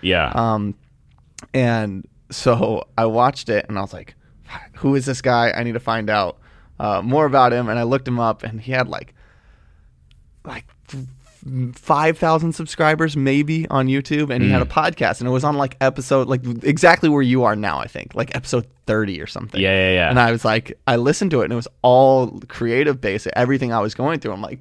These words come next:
Speaker 2: "Damn, this is sick." And so
Speaker 1: Yeah.
Speaker 2: I followed him through his podcast. Um, and if you followed him through his podcast, then you slowly, like, that was before he committed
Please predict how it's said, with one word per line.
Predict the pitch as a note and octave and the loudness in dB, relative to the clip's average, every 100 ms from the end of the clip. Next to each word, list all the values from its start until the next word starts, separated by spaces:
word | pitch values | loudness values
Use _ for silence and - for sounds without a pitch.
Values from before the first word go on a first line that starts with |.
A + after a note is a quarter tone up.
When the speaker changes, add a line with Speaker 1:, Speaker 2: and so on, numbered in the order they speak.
| _ | _
Speaker 2:
"Damn, | - - A#2 G2 | -4 -2 -2 -2
this | B2+ - | -8 -8
is | - | -8
sick." | - - - - | -4 -2 -2 -4
And | A#2+ | 0
so | E2 | 2
Speaker 1:
Yeah. | - - | 2 4
Speaker 2:
I | B2+ | 2
followed | C3+ C#3 C3+ C#3 | 2 2 2 2
him | C3+ A#2+ | -2 -4
through | A#2+ | -6
his | G2+ | -6
podcast. | - B2+ D#3+ F3+ A#2 E2+ - - - - - - | -4 0 0 0 -4 -2 -6 -12 -20 -20 -20 -12
Um, | - A2+ G#2 F#2+ F#2 B2+ _ _ _ | -4 -2 -2 -4 -10 -16 _ _ _
and | C3 B2 A2 G2+ - | -4 -2 -2 -6 -6
if | A#2 | -6
you | A#2+ | -4
followed | B2 B2 A#2 | 0 0 0
him | A2+ | -4
through | A2 | -4
his | G2 | -4
podcast, | - B2+ C3+ A#2+ G#2 - | 2 2 4 2 -2 -2
then | G#2 | -8
you | G2+ | -8
slowly, | G2+ - A2 A2 G#2 G2+ F2+ | -10 -6 0 0 0 -2 -4
like, | G2 G#2+ | -6 2
that | A#2+ | 2
was | B2+ | 2
before | - A#2 B2 A2+ | -2 -6 -4 -4
he | |
committed | G#2+ G#2+ F#2 | -4 -8 -10